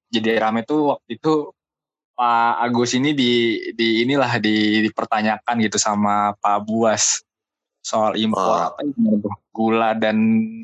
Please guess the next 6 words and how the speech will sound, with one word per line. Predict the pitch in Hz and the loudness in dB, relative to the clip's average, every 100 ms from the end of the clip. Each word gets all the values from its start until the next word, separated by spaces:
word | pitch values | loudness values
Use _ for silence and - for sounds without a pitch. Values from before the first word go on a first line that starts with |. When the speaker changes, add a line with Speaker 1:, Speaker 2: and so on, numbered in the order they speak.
| - _ _ | -18 _ _
Speaker 1:
beras | - 113 151 | -4 -4 -2
gitu | 156 151 117 | -2 -2 -2
ya, | 101 | -4
gue | - 113 | -2 0
lupa. | 107 - 95 - _ _ _ _ _ _ _ _ | 0 -4 -8 -12 _ _ _ _ _ _ _ _
Intinya | 123 120 123 143 175 170 | -6 -4 -2 0 0 -2